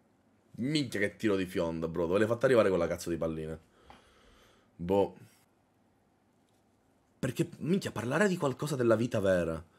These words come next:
scusate se sono ridondante, ma parlare qualcosa della, già, già parlare di questa cosa qua non vi fa conoscere questa persona al cento per cento, parlare di questo fan di Sabaku. Perché comunque sembra il coglione finale, no?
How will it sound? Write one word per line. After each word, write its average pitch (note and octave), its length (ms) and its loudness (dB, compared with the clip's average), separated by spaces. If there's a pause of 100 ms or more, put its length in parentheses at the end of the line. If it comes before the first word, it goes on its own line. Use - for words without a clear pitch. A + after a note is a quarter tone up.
(320)
scusate A#2 380 -2
se F2+ 100 -6
sono F2+ 180 -4
ridondante, F2 480 -6
ma G#2 80 -2
parlare D#3 280 2
qualcosa D#3 280 -2
della, A#2 340 4
già, F3+ 360 4
già D3 160 6
parlare C3 320 4
di A#2 80 0
questa A#2 240 -2
cosa A#2 200 0
qua E2+ 320 -2 (1200)
non A2+ 260 4
vi A2+ 100 2
fa G#2 140 -4
conoscere G2 480 -4
questa F#2 260 -4
persona F#2 360 -2
al F2 100 -2
cento F#2 300 -6
per F2 120 -4
cento, F2 200 -6
parlare F#2+ 220 -2
di F#2 40 -2
questo F#2+ 220 -6
fan F#2+ 280 -4
di F#2 100 -4
Sabaku. E2 520 -4 (1800)
Perché F2+ 160 -6
comunque F3 220 6
sembra C3+ 280 4
il A#2+ 100 2
coglione A#2 400 4
finale, F#2+ 320 2
no? A2 220 4